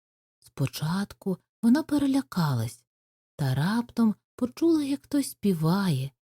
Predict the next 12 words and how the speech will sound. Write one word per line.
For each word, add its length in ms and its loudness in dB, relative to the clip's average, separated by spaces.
і 80 0
впізнала 600 2
голос. 640 -2
Це 320 -2
було 380 2
нявчання 960 2
її 360 0
кошеняти. 920 0
Вуглик 760 0
сидів 460 -2
на 80 0
даху 720 -2